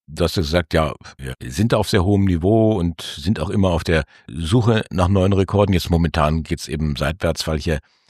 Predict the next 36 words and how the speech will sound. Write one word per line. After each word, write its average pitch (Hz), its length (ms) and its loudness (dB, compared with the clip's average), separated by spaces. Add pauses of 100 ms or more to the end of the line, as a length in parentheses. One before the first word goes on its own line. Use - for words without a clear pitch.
(140)
wie 80 160 0 (220)
Blei 69 340 2
das 82 240 -2
Thema 85 460 0
mit 71 180 -8
dem 73 220 -4
Handelskonflikt - 1000 -4
an 90 60 -2
den 85 100 0
Kursen 90 280 -2
vielleicht 92 300 -2
hängt. 92 200 0 (280)
Aber 92 260 2
auf 85 100 -6
der - 100 -4
anderen 82 160 0
Seite 98 400 2
muss 95 220 -6
man 92 80 0
auch 82 80 -2
sagen, 90 340 -2
ja, 76 260 -4
Korrekturen 92 800 0 (140)
beginnen 92 340 2
ja 87 160 2
immer 147 300 4 (400)
bei 73 140 0
irgendwelchen 67 760 -2
Rekordhöhen 76 1000 0
oder, 60 220 -4
oder - 200 -4
Allzeithöhen 76 920 0
und 67 220 -8 (220)
man 76 120 -2
weiß 65 240 -4
nur 80 300 0